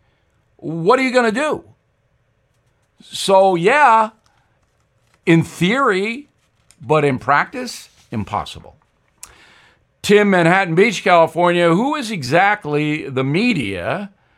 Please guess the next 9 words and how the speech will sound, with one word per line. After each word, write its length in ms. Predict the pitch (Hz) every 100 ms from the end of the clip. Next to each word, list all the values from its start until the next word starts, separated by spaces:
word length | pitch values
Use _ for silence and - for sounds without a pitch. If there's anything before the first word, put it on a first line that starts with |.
| _
and 200 | 131 131
why 260 | 147 196 220
is 140 | 196
there 100 | 160
no 180 | 170 175
honest 420 | 170 170 165 131 110
journalism?" 680 | 170 208 143 95 73 - _ _ -
The 140 | - 180
media 760 | 190 254 285 285 277 285 254